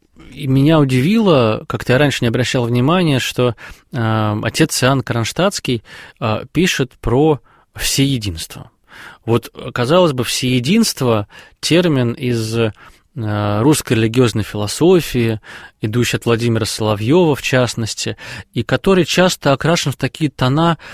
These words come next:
какой-то мистическо-гностические. То есть можно как-то эту идею всеединства не принимать, что вот мир каким-то таинственным образом все друг в друга проникает и коренится в неком,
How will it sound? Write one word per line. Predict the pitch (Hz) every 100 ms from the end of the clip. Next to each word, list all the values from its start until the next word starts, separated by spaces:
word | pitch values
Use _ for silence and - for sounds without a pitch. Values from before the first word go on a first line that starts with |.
| - _
какой-то | - - 147 147 131 113 - - _ _ _ _
мистическо-гностические. | 123 - 156 - 123 123 123 - 120 107 - - - 85
То | - - - _
есть | - 113
можно | 120 120 120
как-то | 127 117 -
эту | 117 120
идею | 110 127
всеединства | 113 - 110 135 135 -
не | 110 107
принимать, | 117 117 117
что | - 95
вот | 95 -
мир | 98 117 143 135 117 - - -
каким-то | - - 123 -
таинственным | - 110 120 - 113 120
образом | 123 123 123 120 117 117 117 110 - -
все | - 123
друг | 123 123
в |
друга | 113 120 120
проникает | - 120 123 - 120 123 123 117 117 -
и | 123 117 113 _ _ _ - -
коренится | 131 113 110 127 - 123
в |
неком, | 110 120 - 123